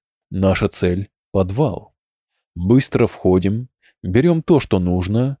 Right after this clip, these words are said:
и ждём моего сигнала к выходу. Мне нужно будет ещё в архивах немного покопаться и за компьютером посидеть. Ваша задача — вырубить любопытного,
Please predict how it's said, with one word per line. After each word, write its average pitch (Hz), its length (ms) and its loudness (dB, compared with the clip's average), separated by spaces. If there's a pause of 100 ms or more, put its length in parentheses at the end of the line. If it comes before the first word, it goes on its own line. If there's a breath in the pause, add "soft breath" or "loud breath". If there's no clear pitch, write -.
(320)
и 190 180 4
ждём 151 320 2
моего 127 260 6
сигнала 90 500 0
к - 120 -6
выходу. 110 560 -2 (680)
Мне 107 320 2
нужно 120 280 2
будет 120 280 2
ещё 123 220 0
в 131 80 2
архивах 120 560 -2
немного 98 340 0
покопаться - 840 -4 (520)
и 101 80 -2
за 87 160 -2
компьютером 92 680 -4
посидеть. - 640 -8 (480)
Ваша 87 480 -4
задача — - 720 -4 (280)
вырубить 139 520 0
любопытного, 143 880 0